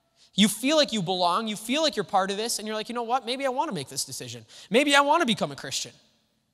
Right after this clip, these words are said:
Instead of looking at a group that is standing there judging you, saying, "I don't know if I wanna be part of that group." And then the behavior comes.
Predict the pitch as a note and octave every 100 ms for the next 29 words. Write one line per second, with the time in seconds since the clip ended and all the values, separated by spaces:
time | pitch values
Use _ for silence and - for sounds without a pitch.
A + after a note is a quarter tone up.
0 | _ _ _ _ _ _ _ _ F#3 -
1 | A#3+ E3 G#3 C#4+ C#4 C4 G#3 D3 G#3+ C#4+
2 | - F#3+ F#3 - G#3+ A#3 G#3 F3+ B2 F#3
3 | A#3+ A#3 G3 F#3+ - F#3+ - B3+ E4+ D4+
4 | B3 F#4 E4 F3+ F#3+ G#3 G3 F3 - F#3
5 | G3 E3 D3+ E3 C#3 - _ _ _ _
6 | _ _ _ _ _ _ _ _ _ _
7 | _ _ _ _ _ _ _ _ _ _
8 | _ _ _ _ _ _ _ _ _ -
9 | - - _ _ _ _ _ _ _ -
10 | F3 G3 C4+ F#3+ G#3+ A#3 _ _ _ _
11 | _ _ _ _ _ _ _ _ _ _
12 | _ _ _ _ _ D#3+ G#3+ A#3 D#4 F3
13 | D3 D3 B2 - -